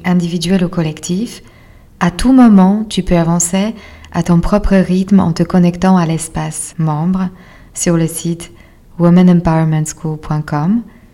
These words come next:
slash devenir membre. J'ai imaginé cette plateforme comme ta dose d'inspiration hebdomadaire, enrichie par des méditations guidées,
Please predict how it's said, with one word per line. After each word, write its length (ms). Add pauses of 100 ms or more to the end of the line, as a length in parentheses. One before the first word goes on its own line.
(200)
slash 540
devenir 460
membre. 420 (640)
J'ai 140
imaginé 460
cette 280
plateforme 800
comme 360 (420)
ta 220
dose 380
d'inspiration 720
hebdomadaire, 720 (680)
enrichie 400
par 200
des 120
méditations 680
guidées, 480